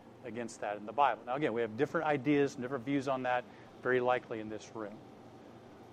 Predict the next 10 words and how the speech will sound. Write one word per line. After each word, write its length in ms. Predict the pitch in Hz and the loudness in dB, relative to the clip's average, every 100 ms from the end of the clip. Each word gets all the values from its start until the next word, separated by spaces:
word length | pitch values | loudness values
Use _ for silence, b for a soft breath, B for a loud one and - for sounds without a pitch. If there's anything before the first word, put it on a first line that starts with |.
| - | -4
But, 180 | - 143 | 0 2
but 160 | - - | 2 0
the 80 | 127 - - | -2 -6 -6
point 420 | - 226 226 156 | 6 8 8 4
is 220 | 131 123 | 0 0
this, 280 | 131 135 - | 2 2 2
right? 100 | 127 | -2
Here's 160 | 120 143 | 2 2
the 80 | 151 | 4
illustration. 580 | 135 113 - 123 - | 2 2 0 0 -2